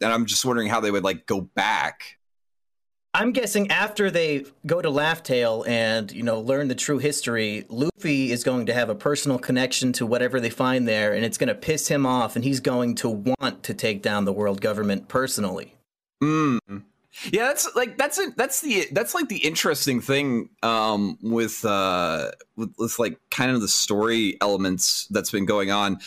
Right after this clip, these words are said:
Speaker 1: Like, largely, uh, Luffy has, like, very little reason to give a shit about the, uh, the
Speaker 2: Yeah.
Speaker 1: broader world government plots.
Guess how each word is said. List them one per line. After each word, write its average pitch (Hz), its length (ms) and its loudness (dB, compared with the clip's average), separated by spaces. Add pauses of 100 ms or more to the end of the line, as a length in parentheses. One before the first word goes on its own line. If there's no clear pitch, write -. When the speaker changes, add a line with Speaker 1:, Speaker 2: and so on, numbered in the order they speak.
(220)
Speaker 1:
Like, 123 240 0
largely, 147 1300 2
uh, 104 500 2
Luffy 151 360 0
has, 156 200 2
like, 120 140 0
very 113 380 0
little 120 260 0
reason 117 460 0
to 110 120 -2 (220)
give 95 180 0
a 113 60 2
shit 156 460 0
about 104 340 0
the, 101 240 2
uh, 92 220 2 (100)
the 113 80 0
Speaker 2:
Yeah. 101 80 -2
Speaker 1:
broader 107 640 2
world 107 440 0
government 107 460 -2
plots. - 600 -2